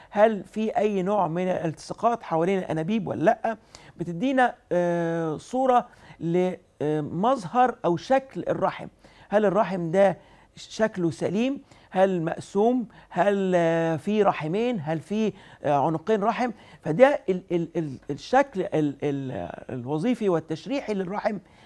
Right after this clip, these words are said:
بيبان بيه ال-، آه،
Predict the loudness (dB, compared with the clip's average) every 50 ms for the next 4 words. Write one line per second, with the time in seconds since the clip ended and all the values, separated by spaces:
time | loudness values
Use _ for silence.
0 | -6 -2 0 2 4 6 6 6 4 2 -2 -8 _ _ _ _ _ _ _ _
1 | -4 0 2 2 4 2 2 0 -6 _ _ _ _ _ 0 2 2 2 2 0
2 | -2 -6 -8 -8 -6 -6 -6 -6 -6 -8 -8 -8 -8 -8 -8 -10 -10 -12 -12 -14
3 | -14 -16 -16 -16 -18